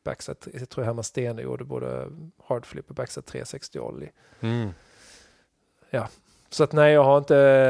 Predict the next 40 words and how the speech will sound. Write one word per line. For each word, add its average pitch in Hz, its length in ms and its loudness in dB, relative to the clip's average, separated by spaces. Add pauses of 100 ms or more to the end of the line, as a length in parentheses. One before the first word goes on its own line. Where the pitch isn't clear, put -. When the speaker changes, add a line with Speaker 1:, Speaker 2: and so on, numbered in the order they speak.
(160)
Speaker 1:
jag 139 80 2
har 135 120 2
inte 143 180 -4
gjort 131 340 -2
så - 100 -2
jättemånga 127 320 -4
stora 131 500 -4
trappor. 131 320 -2
Jag 135 80 4
har 143 80 4
aldrig 151 460 6
gjort 151 220 2
något 135 140 -4
annat 143 340 2
på - 80 -4
en 123 80 -2
handrail, 120 600 0
en 117 160 -8
Speaker 2:
Mm. 139 140 -4
Speaker 1:
riktig 117 320 -2
handrail, 117 460 -4
än 120 120 -8
en 117 340 -12
bo-, 123 320 -2
boardslide 123 600 -4
och 120 60 -8
en 117 60 -12
frontside 123 380 -8
boardslide. - 480 -12 (160)
Speaker 2:
Mm. 107 200 -2 (1000)
Speaker 1:
Ehm. 113 520 -10 (100)
Speaker 2:
Ja, 107 100 -2
jag 104 140 0
är 110 40 0
ändå 107 240 -2
som 104 180 -6
freestyleåkare 107 720 0
imponerad 104 600 0
såklart. 135 320 0
Speaker 1:
Okej. 147 340 0